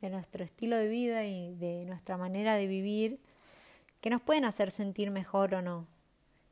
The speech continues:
pero eso no lo sabe nadie más que vos.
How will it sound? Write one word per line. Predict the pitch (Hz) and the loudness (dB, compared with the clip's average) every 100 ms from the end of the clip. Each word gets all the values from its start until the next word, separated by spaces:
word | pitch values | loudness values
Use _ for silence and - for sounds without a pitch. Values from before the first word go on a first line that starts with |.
| - | -2
pero | 208 | 2
eso | 240 247 262 | 4 4 2
no | 240 | 2
lo | 226 | 2
sabe | 220 220 226 220 | 0 0 2 0
nadie | 208 202 214 208 | 0 -2 -2 -2
más | 196 - | -4 -6
que | - | -2
vos. | 180 175 175 - - | 0 0 -4 -10 -14